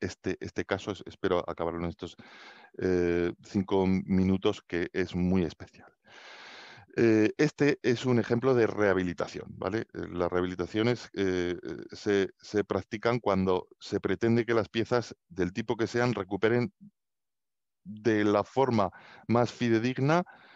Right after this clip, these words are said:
el aspecto que tuvieron en, en origen. Y esto es un caso muy, muy claro. Eh, se trata de una intervención de una pieza realizada, ah, por un importante platero toledano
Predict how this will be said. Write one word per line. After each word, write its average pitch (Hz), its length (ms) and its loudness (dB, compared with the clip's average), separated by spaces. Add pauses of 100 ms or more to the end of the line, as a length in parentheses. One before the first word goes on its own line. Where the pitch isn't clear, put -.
(260)
el 110 160 2
aspecto - 480 0
que 104 140 -2
tuvieron 107 540 2
en, 87 380 0
en 90 160 -2
origen. 85 380 -4
Y 92 80 0
esto 101 180 -2
es 101 80 0
un 101 120 -2
caso 113 380 -2 (160)
muy, 95 460 2
muy 80 180 -6
claro. - 380 -12 (1400)
Eh, 98 500 6
se - 160 -2
trata 117 240 2
de 107 60 6
una 104 100 6
intervención 110 800 2
de 110 80 4
una 101 580 4 (160)
pieza 147 300 0
realizada, 107 640 0
ah, 90 100 -4
por 95 160 -4
un 95 100 2
importante 90 480 -4
platero 113 400 0
toledano 117 560 0